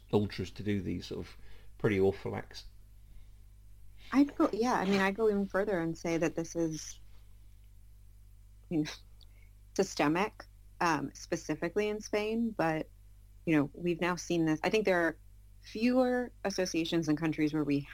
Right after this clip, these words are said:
Speaker 2: haven't seen this than where we have.
Speaker 1: Hmm.
Speaker 2: And I can't think of any time where it actually has been prosecuted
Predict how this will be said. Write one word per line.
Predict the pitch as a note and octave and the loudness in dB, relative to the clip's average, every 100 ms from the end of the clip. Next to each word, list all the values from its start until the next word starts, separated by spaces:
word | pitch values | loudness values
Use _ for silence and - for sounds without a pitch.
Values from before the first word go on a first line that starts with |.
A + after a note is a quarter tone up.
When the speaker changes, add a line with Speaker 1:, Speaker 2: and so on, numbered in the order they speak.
| - | -2
Speaker 2:
haven't | A#3 D3+ B2+ | 0 0 -2
seen | D3 C#3+ | -2 -2
this | D#3+ D#3+ | -4 -8
than | D3 | -6
where | D3 | -4
we | C#3 C#3 - | -4 -6 -2
have. | D3 C3+ G#3 - - - A#2+ | 0 0 -4 -8 -20 -16 -10
Speaker 1:
Hmm. | A2+ F2 | -8 -2
Speaker 2:
And | F3 E3 D#3+ D#3+ D#3 - | -2 0 -4 -8 -12 -10
I | E3+ | -10
can't | - F#3 - | -8 -10 -10
think | F3 E3+ | -8 -6
of | D#3 - | -6 -4
any | D#3+ D#3 | -2 -2
time | D3 D3+ D3 | -4 -2 0
where | C#3+ C#3 | 0 2
it | C#3+ | 0
actually | C3 - C#3+ C#3+ - | -2 -2 -2 -2 -2
has | C#3 C#3 | -2 -2
been | - - | -6 -6
prosecuted | - - - - - - - | -6 -6 -10 -8 -6 -4 -6